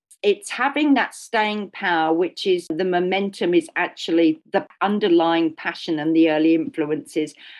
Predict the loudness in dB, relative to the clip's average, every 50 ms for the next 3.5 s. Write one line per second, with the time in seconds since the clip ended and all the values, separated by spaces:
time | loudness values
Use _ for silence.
0 | -10 _ 0 2 2 2 2 0 0 0 2 2 2 2 2 0 0 0 0 0
1 | 0 0 0 -2 -6 -8 -8 -8 -8 -2 0 2 4 4 2 0 -4 -6 -6 -8
2 | -8 -6 -4 0 2 2 2 2 2 0 0 -2 0 -2 -4 -2 0 2 2 2
3 | 0 0 -4 -8 -8 -4 -2 0 0 0